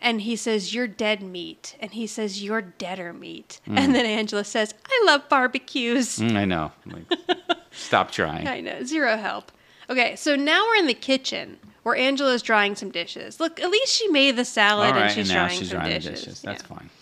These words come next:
Speaker 1: And Tony Pettardi comes in, and he's like, "This is a lovely place you have here, Angie." And he says,
Speaker 2: Mm.
Speaker 1: "Tell me, how old are your mattresses?" And she's like, "Excuse me?"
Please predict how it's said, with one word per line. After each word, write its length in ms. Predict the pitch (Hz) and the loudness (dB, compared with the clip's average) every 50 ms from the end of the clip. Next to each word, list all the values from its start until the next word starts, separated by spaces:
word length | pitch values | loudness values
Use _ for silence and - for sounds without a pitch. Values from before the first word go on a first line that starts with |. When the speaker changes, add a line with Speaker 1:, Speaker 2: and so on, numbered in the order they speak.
| - - - - - - _ | -20 -20 -20 -20 -20 -6 _
Speaker 1:
And 260 | - 269 262 254 262 240 | 2 4 4 2 0 0
Tony 280 | - 285 294 294 294 | 0 2 2 2 0
Pettardi 500 | - 262 - - 320 339 381 359 311 - | -2 -4 -2 2 4 6 6 6 4 0
comes 300 | - 226 208 196 175 - | -2 -6 -10 -10 -12 -12
in, 320 | 175 165 165 175 185 240 247 | -12 -10 -10 -10 -12 -10 -8
and 140 | 233 220 233 | -8 -6 -4
he's 180 | 233 220 - | -4 -4 -2
like, 180 | 220 202 190 - | -2 -2 -2 -4
"This 180 | 233 247 - - | -6 -10 -6 -2
is 60 | 403 381 | 0 2
a 180 | 285 196 180 - - | 2 0 -2 -6 -4
lovely 320 | 202 302 302 - 208 180 | -2 -2 -2 -2 -6 -10
place 420 | - - - 208 285 311 - - - | -10 -6 -2 -2 -2 0 -2 -4 -4
you 60 | 202 | -6
have 240 | 175 175 190 - - | -6 -8 -10 -12 -10
here, 240 | - 208 190 - - | -8 -8 -6 -6 -8
Angie." 680 | - 190 180 175 175 170 - 202 190 190 214 - - _ _ _ _ _ _ - - - - - - | -10 -12 -12 -12 -10 -8 -8 -8 -6 -8 -10 -12 -16 _ _ _ _ _ _ -20 -20 -20 -12 -8 -6
And 120 | 214 220 226 | -4 -2 -2
he 100 | 247 240 | -2 -4
says, 300 | - - 233 214 208 196 | -2 -2 -2 -2 -2 -2
Speaker 2:
Mm. 20 | |
Speaker 1:
"Tell 220 | - 262 302 320 302 | -2 0 0 2 2
me, 220 | 240 196 185 180 | 2 0 0 -2
how 340 | - - - 285 311 349 349 | -4 -4 0 2 4 4 4
old 240 | 302 294 302 302 277 | 4 4 2 2 0
are 80 | 247 | 0
your 180 | 226 208 202 196 | -2 -2 -4 -4
mattresses?" 880 | 190 185 196 202 - - 185 - - - - - - - - - - - _ _ _ _ - - - - _ | -4 -4 -4 -6 -8 -10 -16 -16 -16 -18 -18 -20 -18 -18 -18 -18 -20 -20 _ _ _ _ -20 -20 -20 -20 _
And 80 | - | -8
she's 160 | - 247 226 | -8 -6 -6
like, 140 | 240 220 - - | -6 -8 -8 -10
"Excuse 520 | - - - - - 277 277 320 - - | -12 -10 -10 -8 -6 -6 -6 -6 -6 -8
me?" 120 | 480 480 | -10 -10